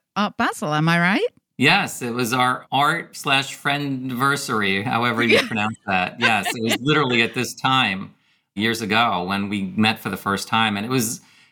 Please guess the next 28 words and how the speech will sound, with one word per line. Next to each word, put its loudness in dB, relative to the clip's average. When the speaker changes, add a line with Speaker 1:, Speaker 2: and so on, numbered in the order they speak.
Speaker 2:
it 2
was 4
just 0
that 4
instant -2
connection 0
that -2
we -2
had. -2
It -8
was -6
just, -8
uh, -6
Speaker 1:
Yeah. 2
Speaker 2:
right 0
from -4
day -2
one. -4
It -14
was -10
Speaker 1:
Yeah, -2
it -12
Speaker 2:
best 2
Speaker 1:
was 0
Speaker 2:
friends. -6
Speaker 1:
so 2
fun. -4
And, -2